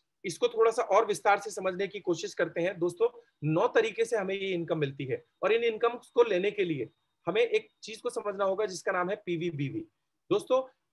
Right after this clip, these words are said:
जब भी हम वेस्टीज से प्रोडक्ट खरीदते हैं, तो लगभग तीस से पैंतीस रुपए का हमें एक पीवी मिलता है। और वेस्टीज बेस्ट डील से जब भी हम प्रोडक्ट खरीदते हैं,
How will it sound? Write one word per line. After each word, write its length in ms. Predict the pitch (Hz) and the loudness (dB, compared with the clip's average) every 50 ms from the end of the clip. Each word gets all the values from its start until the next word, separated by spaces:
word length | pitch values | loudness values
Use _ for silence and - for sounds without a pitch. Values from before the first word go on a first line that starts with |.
| _ - 135 | _ -8 -2
जब 240 | - 180 175 175 175 | 0 0 0 0 -2
भी 140 | 175 185 262 | -6 -2 0
हम 100 | 269 269 | 0 2
वेस्टीज 480 | 220 190 190 185 175 - - 247 - - | 2 0 -2 -4 -6 -10 -12 -12 -6 -4
से 80 | 269 | -4
प्रोडक्ट 320 | 262 - 185 190 208 214 - | 0 2 2 2 2 0 0
खरीदते 300 | 190 180 180 165 - 180 | -2 -2 -2 -2 -2 -2
हैं, 120 | 180 196 | -2 -2
तो 120 | - 240 | -2 -2
लगभग 240 | 233 220 190 190 247 | -2 0 0 0 -2
तीस 340 | 247 - - 233 233 233 - | -2 -2 -6 -12 -12 -6 -6
से 80 | - 262 | -6 -4
पैंतीस 360 | - - - - 226 214 - | -2 -2 -4 -4 -6 -8 -6
रुपए 180 | 208 - 214 | -2 -2 0
का 120 | 208 214 202 | 0 0 -2
हमें 160 | 196 196 196 | -2 -2 -4
एक 100 | 190 - | -4 -2
पीवी 180 | - 170 156 170 | 0 2 2 2
मिलता 240 | 156 143 139 - 143 | 2 0 0 0 -2
है। 200 | 143 180 - - _ _ _ _ - | -2 -2 -4 -6 _ _ _ _ 0
और 80 | 202 180 | 0 0
वेस्टीज 420 | 165 185 202 - - 240 269 269 | 2 0 -2 -4 -4 -6 -6 -4
बेस्ट 240 | 190 165 185 185 160 | -2 0 0 0 -2
डील 160 | 180 226 240 | -4 -8 -6
से 100 | 226 262 | -4 -4
जब 180 | 254 196 202 170 | -2 -2 -2 -2
भी 120 | 175 220 | -2 -2
हम 100 | 226 233 | -4 -4
प्रोडक्ट 300 | 226 - 180 175 196 185 | 0 2 2 2 2 0
खरीदते 320 | - 185 175 175 175 - 160 | 0 0 0 0 0 -2 -2
हैं, 220 | 160 202 262 - | -2 -2 -4 -6